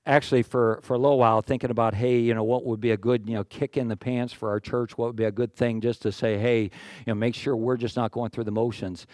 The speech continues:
And as I prayed about it, I wasn't real sure which direction to go. Uh, we have a friend who's actually, uh, he's,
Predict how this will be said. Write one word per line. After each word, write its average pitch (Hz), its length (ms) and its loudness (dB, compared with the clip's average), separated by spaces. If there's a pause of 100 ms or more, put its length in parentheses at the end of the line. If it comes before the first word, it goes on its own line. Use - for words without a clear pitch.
(380)
And 123 160 0
as 117 100 2
I 120 60 2
prayed 185 240 2
about 139 180 6
it, 135 40 6
I - 20 4
wasn't 151 240 2
real 147 100 2
sure 139 240 -2
which 135 240 -2
direction 123 460 0
to 104 60 0
go. 113 460 4 (380)
Uh, 107 260 2
we 127 120 4
have 127 80 6
a 117 80 2
friend 139 360 2
who's 120 160 0
actually, 117 480 2
uh, 107 180 0
he's, 107 280 -4